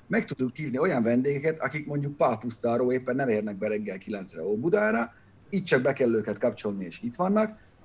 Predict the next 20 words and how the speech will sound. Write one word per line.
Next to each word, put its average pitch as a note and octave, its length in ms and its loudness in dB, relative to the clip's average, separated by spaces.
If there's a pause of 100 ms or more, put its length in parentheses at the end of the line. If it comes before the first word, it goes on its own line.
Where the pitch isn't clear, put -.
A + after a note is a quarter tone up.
(140)
Adha, D#3 480 4 (380)
sokkal D#3+ 440 4
gyorsabban B2 560 2
össze A#2+ 220 -4
tudjuk A2+ 280 -6
magunkat G#2 400 -2
rántani G#2 420 0
így F2 240 -8 (120)
reggel, E3+ 500 2 (240)
legyünk G#2 400 4
bárhol, G#2 580 2
bármikor, F3+ 680 4 (200)
szóval B2 260 0
ennek C#3 220 -2
a G#2 60 -2
Zoomnak A#2+ 380 -2
azért G#2 220 0
megvannak G#2 460 -2
az - 100 -12
előnyei. F3 560 2